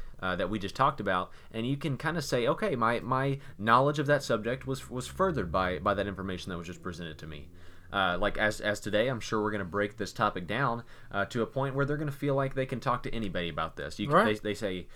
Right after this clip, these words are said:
Speaker 1: you listen to this podcast and you say, "I'm, I'm gonna call my mom and talk to her about this."
Speaker 2: Yeah.
Speaker 1: Or, or, "I'm gonna talk to my little, my little granddaughter about
Speaker 2: Yeah.
Speaker 1: this," if, if there's any, uh, or older audience that's watching.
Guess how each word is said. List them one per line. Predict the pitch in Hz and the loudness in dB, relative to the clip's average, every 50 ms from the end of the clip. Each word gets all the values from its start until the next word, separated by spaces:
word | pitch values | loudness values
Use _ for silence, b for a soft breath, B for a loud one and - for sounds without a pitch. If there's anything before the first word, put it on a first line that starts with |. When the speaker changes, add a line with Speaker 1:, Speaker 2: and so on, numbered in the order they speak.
| b b b | b b b
Speaker 1:
you | - 113 | -2 -2
listen | 120 117 - 117 107 | -2 -2 -2 -4 -4
to | 101 | -4
this | 101 95 | -4 -4
podcast | - - 107 107 104 - 123 120 131 127 | 0 0 0 0 2 0 -2 -2 -2 -2
and | 110 101 | -4 -6
you | 98 | -6
say, | - - 98 | -6 -4 -4
"I'm, | 123 151 131 | -4 -4 -4
I'm | 110 98 107 135 | -4 -2 -2 -2
gonna | 156 117 | -2 -2
call | 101 - 107 104 | -2 -2 -2 -2
my | 123 131 | 0 0
mom | 131 139 160 170 170 143 | 0 0 0 0 -2 -4
and | 107 - | -4 -2
talk | 98 85 - - | -2 -2 -2 -2
to | - | -2
her | 90 | -2
about | 82 80 76 76 - - | -2 -2 -2 -4 -6 -4
this." | 80 76 135 | -4 -2 2
Speaker 2:
Yeah. | 147 170 208 240 | 4 4 4 4
Speaker 1:
Or, | 220 170 B B B B B B | 2 0 B B B B B B
or, | 104 107 | 0 2
"I'm | 127 143 | 2 4
gonna | 131 113 101 95 95 92 73 | 4 2 2 0 0 -2 -4
talk | - 120 110 110 | -2 -2 -2 -2
to | - 117 | 0 -2
my | 113 110 | -2 0
little, | 117 123 131 131 - - | 0 -2 -4 -4 -4 -2
my | - 120 120 | 0 0 2
little | 123 135 139 | 2 2 0
granddaughter | 123 117 123 117 104 92 87 80 80 76 78 80 | 2 2 0 0 0 0 -2 -2 -2 -2 -2 -2
about | 80 80 175 | 2 4 6
Speaker 2:
Yeah. | 240 311 320 | 6 6 4
Speaker 1:
this," | 80 76 - - | 2 -2 -6 -8
if, | 90 82 | -8 -6
if | 85 90 - | -6 -6 -4
there's | 95 92 92 | -4 -4 -4
any, | 92 90 87 85 - b b b b b | -4 -6 -6 -8 -8 b b b b b
uh, | - 95 95 | -2 0 2
or | 95 98 107 - | 4 2 2 2
older | 113 127 127 117 107 | 2 2 2 4 4
audience | 90 90 90 87 85 82 78 - | 4 4 4 2 0 -4 -4 -6
that's | 80 82 - | -6 -6 -4
watching. | 87 82 80 76 - - - | -4 -4 -4 -4 -6 -10 -12